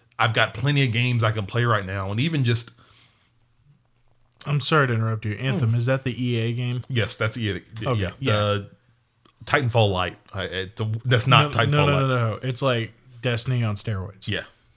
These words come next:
Speaker 1: Okay, yeah. Either Titanfall Light or Destiny on steroids. Take your pick. And it, even just taking even the further example of, uh, Kingdom Battle, Mario versus Rabbids Kingdom Battle. Really
Speaker 2: Yep.
Speaker 1: excited about that game.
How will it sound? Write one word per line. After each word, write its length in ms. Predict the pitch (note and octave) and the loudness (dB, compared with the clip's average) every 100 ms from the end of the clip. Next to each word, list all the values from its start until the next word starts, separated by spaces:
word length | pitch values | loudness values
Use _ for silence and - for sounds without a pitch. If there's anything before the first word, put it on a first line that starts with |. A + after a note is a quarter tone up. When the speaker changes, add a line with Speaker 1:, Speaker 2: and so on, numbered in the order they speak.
| _ - | _ -2
Speaker 1:
Okay, 260 | B2 G#2 A#2+ | 0 0 0
yeah. 140 | A2+ | -4
Either 280 | C#3 C3+ A2+ - - | 0 0 0 -6 0
Titanfall 400 | D#3 F3+ F#3+ F#3+ | 2 4 4 4
Light 240 | B2 B2 | 4 4
or 80 | A#2 | 2
Destiny 320 | A2 A2+ A#2+ | 2 0 2
on 80 | A#2 | 2
steroids. 380 | A2+ G#2 F#2+ F#2 | 2 -2 -2 -4
Take 140 | A2 - | -8 -8
your 100 | - | -10
pick. 60 | - _ _ - - - - - - _ - | -12 _ _ -20 -20 -20 -20 -20 -20 _ -2
And 200 | D3+ C#3+ | -2 -2
it, 200 | D3 B2 - - - | -8 -12 -20 -20 -6
even 220 | G3 G#3+ | 0 2
just 420 | D#3 D3 - - - | 4 4 0 -10 -2
taking 300 | C#3+ C3+ C3 | 0 2 0
even 260 | B2 B2 | 0 2
the 80 | A2 | 2
further 300 | - A#2 A2+ | 2 2 2
example 420 | G2 A2+ A2 G2+ | 2 0 0 0
of, 260 | G2 F#2+ - _ _ _ _ _ _ _ _ _ - A#2+ | -2 -4 -12 _ _ _ _ _ _ _ _ _ -8 -2
uh, 280 | G#2+ G#2+ G#2+ _ - | 0 0 -4 _ 0
Kingdom 260 | F3+ D3 | 4 4
Battle, 260 | G#2+ F#2 F#2 - | 2 -2 -6 -4
Mario 400 | A2 A2 A#2 A2+ | 0 4 4 4
versus 260 | G#2+ G2 G#2+ | 2 -2 -2
Rabbids 380 | G#2+ G#2+ A2 | 0 0 -2
Kingdom 240 | - C3+ G#2 | -6 -6 -4
Battle. 300 | F#2 F#2+ G2 _ | -4 -6 -10 _
Really 240 | A#2+ B2 D3+ | 0 0 0
Speaker 2:
Yep. 60 | |
Speaker 1:
excited 320 | B2 C#3+ D3+ | 0 0 2
about 200 | A#2+ A2 | 2 2
that 100 | G#2+ | 0
game. 300 | G2+ G2+ G2+ | -4 -4 -4